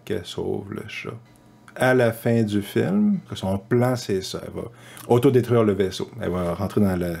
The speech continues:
fusée de sauvetage, puis elle va détruire le vaisseau avec le, le système d'autodestruction. Mais à dix minutes de l'explosion du vaisseau,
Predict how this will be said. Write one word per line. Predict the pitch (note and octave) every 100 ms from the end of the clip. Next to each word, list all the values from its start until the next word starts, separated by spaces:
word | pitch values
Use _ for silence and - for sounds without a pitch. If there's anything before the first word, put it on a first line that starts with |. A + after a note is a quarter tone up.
| E2+
fusée | - G#2
de | G2
sauvetage, | - - G#2 G#2+ A2 G2+ -
puis | F#2+
elle | E2+
va | F#2
détruire | F#2+ G#2+ - G#2+ G#2
le | F#2+ F2+
vaisseau | F2 -
avec | G#2 F2 -
le, | G2 -
le |
système | - - G2+ G2
d'autodestruction. | F#2 G2 F2+ - - - -
Mais | D3+ A2 A2 B2 D3 D3+ -
à | A2+
dix | G2 G#2 B2+
minutes | B2 B2 C3
de | G#2+
l'explosion | G#2 G#2 G#2 G2 G2+ G#2+
du | F#2
vaisseau, | F2 E2+ - G#2+ D3